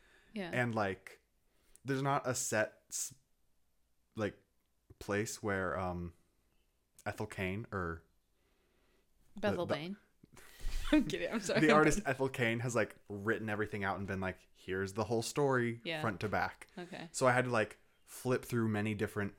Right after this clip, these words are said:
Speaker 2: like, hi, Oat.
Speaker 1: Aw.
Speaker 2: So many different, like, articles and just annotations of all the lyrics, and I had to try to, like, piece the story together.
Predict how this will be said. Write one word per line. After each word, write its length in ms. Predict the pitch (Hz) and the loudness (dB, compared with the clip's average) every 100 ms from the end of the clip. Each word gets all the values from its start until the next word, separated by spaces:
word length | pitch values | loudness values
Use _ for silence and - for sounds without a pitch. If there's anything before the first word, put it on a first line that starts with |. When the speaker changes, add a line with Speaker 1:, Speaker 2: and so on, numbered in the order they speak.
| - | -6
Speaker 2:
like, 300 | 101 87 - - _ _ _ - | -4 -4 -10 -20 _ _ _ -10
hi, 320 | 202 294 123 | -4 0 0
Oat. 300 | 98 101 170 - | 2 0 -2 -4
Speaker 1:
Aw. 60 | 262 - _ - - - - | -12 -18 _ -20 -20 -20 -12
Speaker 2:
So 220 | - 135 | -2 0
many 120 | 135 | 0
different, 280 | 127 127 120 | -2 -2 -2
like, 180 | 104 - | -4 -2
articles 1080 | 107 107 104 110 104 104 101 101 104 104 98 - | 2 2 2 2 2 2 2 2 2 0 -4 -8
and 320 | 98 90 87 - | -6 -6 -8 -8
just 180 | - - _ _ _ - | -12 -12 _ _ _ -8
annotations 680 | 107 104 - 101 101 110 98 | -4 -6 -4 -4 -2 -4 -2
of 60 | |
all 80 | 98 | -2
the 80 | 90 | -2
lyrics, 640 | 87 95 101 104 - - - - | -4 0 0 -2 -6 -10 -10 -6
and 100 | 101 | -4
I 40 | |
had 160 | 98 87 | -4 -6
to 60 | |
try 180 | - 98 | -4 -4
to, 60 | 90 | -2
like, 200 | 87 - | -6 -4
piece 200 | 120 117 | -4 -4
the 100 | 113 | -8
story 320 | - 110 98 | -2 0 0
together. 460 | 98 92 87 87 | -2 -4 -2 -6